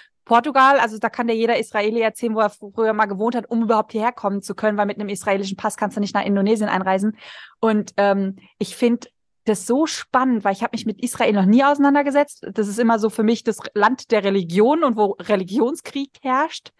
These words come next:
Aber die sind von der Art und Weise, sind die auch krass ähnlich wie die Deutschen.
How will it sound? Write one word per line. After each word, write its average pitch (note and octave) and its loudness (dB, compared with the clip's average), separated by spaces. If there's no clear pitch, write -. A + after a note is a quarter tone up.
Aber G3 2
die G#3+ -6
sind D4+ -4
von A3 0
der G3 -2
Art D4+ -4
und C4+ -2
Weise, F#3 0
sind G3+ -6
die G3+ -8
auch F3 -6
krass - -4
ähnlich A3+ 0
wie G#3 -6
die G3 0
Deutschen. F3+ -2